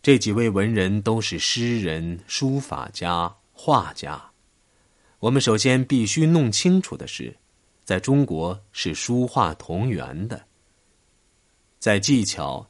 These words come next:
在工具材料、在批评的精神与原理都是如此。如果不懂中国书法中的美学原理，就不能了解中国画南派的起源。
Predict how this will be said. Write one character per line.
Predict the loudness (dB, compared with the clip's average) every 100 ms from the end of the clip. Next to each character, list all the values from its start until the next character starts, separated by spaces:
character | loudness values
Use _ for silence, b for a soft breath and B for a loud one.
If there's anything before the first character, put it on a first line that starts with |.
| -8
在 | -4 -4
工 | 0 0 0
具 | -2
材 | -6 -8 -8 -6
料、 | -4 -6 -8 B B
在 | 4 4
批 | 4 2 2
评 | 2 0
的 | 0
精 | 4 4 4
神 | 2 -2
与 | -4 -4
原 | -2 -2 -2
理 | -4 -10 -16 _ -6
都 | -2 -2
是 | -2 -4 -6
如 | -8 -8
此。 | -6 -8 -10 _ _ _ _ _ _ _ _ _ _ _ _ _ _ _ 2
如 | 4
果 | 6 4
不 | 4
懂 | 2 2
中 | 4 6
国 | 6 4
书 | 4 4 4
法 | 2 -2 0
中 | 2 4
的 | 4
美 | 2 -2 -6
学 | 0 2
原 | 4 2 0
理， | -4 -12 B B
就 | 0 0
不 | 4 4
能 | 4 6
了 | 6 4
解 | 2 -2
中 | 0 4 4
国 | 4 0
画 | 2 2 2
南 | 0 -2 -4
派 | -4 -6
的 | -6
起 | -6 -10 -12
源。 | -12 -12 -10 -12